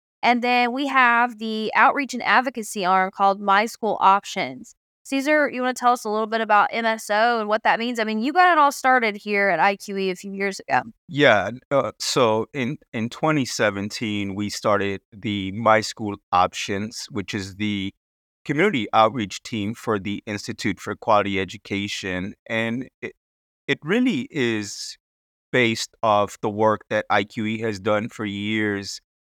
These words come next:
Speaker 2: Uh, as Sarah mentioned, uh, I Q E has always, from its very beginning, served children,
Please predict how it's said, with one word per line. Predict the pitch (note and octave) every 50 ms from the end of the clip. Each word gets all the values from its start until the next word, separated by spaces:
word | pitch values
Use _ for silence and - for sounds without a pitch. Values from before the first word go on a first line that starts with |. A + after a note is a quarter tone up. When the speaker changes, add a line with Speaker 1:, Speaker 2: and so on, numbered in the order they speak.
| _ _ _
Speaker 2:
Uh, | - A2 G2+ F#2+ F#2+ - _
as | - A2+ -
Sarah | - - D#3+ E3+ E3 B2
mentioned, | G#2+ A2 G#2 G#2 G#2+ - - A#2 G#2+ G#2 G#2 G#2 A2+ B2 -
uh, | - E2+ - - _ _ _ _ _ _ _
I | A#2+ A#2 A#2
Q | A2 - B2+ B2 A#2+
E | A#2+ A#2 A2+ A2 A2+ A#2 A#2+ A#2 - - -
has | - C#3+ A#2+ A2 G2+ - - _ _ -
always, | A#2+ A#2+ B2+ B2+ A#2+ A#2 A2 G#2+ G#2 G#2 G2+ - -
from | - B2 A2+ G#2 G#2+
its | G2+ - -
very | - A#2 A#2 A2 G#2+ G2+
beginning, | F#2 A#2 G2+ F2+ - A#2+ A#2 A2 A2 G#2+ G2+ G2 G2+ G#2 -
served | - - B2 A#2 A2+ G#2 F#2+ -
children, | - - - B2 A2+ G#2+ G2 G#2 G#2+ G2+ G2+ G2 G2 G#2+